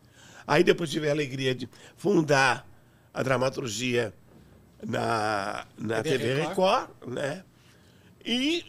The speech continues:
Speaker 1: no S B T fiz vários, vários trabalhos, enfim, aí não parei mais. Como ator, como a-
Speaker 2: Só pra dar um detalhe dele, ele escreveu Carrossel, gente. Quer dizer, ele escreveu, não, ele pegou a ideia e do espanhol,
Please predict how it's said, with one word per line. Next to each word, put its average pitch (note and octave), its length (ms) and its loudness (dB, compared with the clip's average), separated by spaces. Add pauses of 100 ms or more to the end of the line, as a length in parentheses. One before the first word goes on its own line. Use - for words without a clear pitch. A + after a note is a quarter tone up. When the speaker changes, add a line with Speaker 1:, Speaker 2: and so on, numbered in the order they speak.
Speaker 1:
no A3+ 180 0
S - 220 4
B F#3+ 140 4
T F#3+ 280 2
fiz F3 300 -4
vários, D#3 400 -4
vários D3 440 -4
trabalhos, D3+ 680 -4
enfim, C#3+ 320 -4
aí D3 160 -2
não E3 140 -6
parei E3+ 260 -4
mais. A#2 460 -8 (400)
Como A#2+ 180 -2
ator, C3+ 380 0
como A#2+ 180 -8
a- A2+ 240 -10 (360)
Speaker 2:
Só - 280 -2
pra G3+ 140 2
dar F#3 160 2
um F#3 40 2
detalhe D#3+ 520 0
dele, D3+ 380 -2
ele D3 200 -6
escreveu E3+ 400 -2
Carrossel, F#3+ 580 -4
gente. B2 280 -10 (300)
Quer E3 120 -2
dizer, D3+ 180 0
ele D3+ 140 0
escreveu, D#3 440 2
não, F3+ 180 2
ele C#3 120 -4
pegou D3 440 0
a D3+ 60 0
ideia B2+ 480 -6
e D3+ 120 -10
do C3 100 -14
espanhol, C#3+ 580 -6